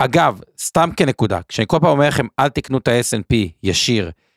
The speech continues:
אלא תקנו אותו דרך קרנות השתלמות של אחד ה-, המוסדיים, קרן השתלמות מעבר לתקרה למי שיכול להיות תיקון מאה תשעים", זה בדיוק מהסיבה הזו,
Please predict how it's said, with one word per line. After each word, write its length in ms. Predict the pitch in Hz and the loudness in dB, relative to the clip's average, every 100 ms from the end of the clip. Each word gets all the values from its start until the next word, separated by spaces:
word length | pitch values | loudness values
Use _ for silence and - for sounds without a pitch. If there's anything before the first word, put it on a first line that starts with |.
| _ _ | _ _
אלא 120 | 101 104 | -2 -2
תקנו 340 | - - 127 | -4 -2 0
אותו 360 | 123 113 95 - | 0 0 -2 -4
דרך 580 | - 107 120 113 - 92 - _ _ _ | -4 0 0 0 -4 -10 -16 _ _ _
קרנות 400 | - 107 123 127 | -2 0 0 -2
השתלמות 500 | 110 - 113 120 110 | -4 -2 0 0 -2
של 180 | 113 98 | -2 -2
אחד 260 | - 117 | -2 0
ה-, 400 | 107 104 98 95 95 - | 0 0 0 0 -2 -4
המוסדיים, 760 | 101 101 - 92 120 131 101 - - - - _ _ - | -2 -2 -2 0 0 0 -2 -10 -18 -20 -20 _ _ 0
קרן 160 | 131 | 0
השתלמות 420 | 123 127 127 127 | 0 -2 -4 -4
מעבר 300 | 117 120 113 | 0 0 2
לתקרה 440 | 110 - - 123 123 | 0 -2 -4 -2 0
למי 160 | 113 | 0
שיכול 280 | 107 110 123 | -2 0 0
להיות 80 | 107 | -2
תיקון 280 | - 123 117 | -2 -2 0
מאה 100 | 117 | -2
תשעים", 480 | - - - 202 214 - - - _ _ _ - | -2 -4 0 0 0 -4 -12 -16 _ _ _ -4
זה 100 | 113 | -2
בדיוק 320 | 117 196 208 | 2 2 2
מהסיבה 600 | 170 117 - 104 135 131 - _ | 0 0 -2 0 2 0 -2 _
הזו, 360 | 117 98 117 | -4 0 -2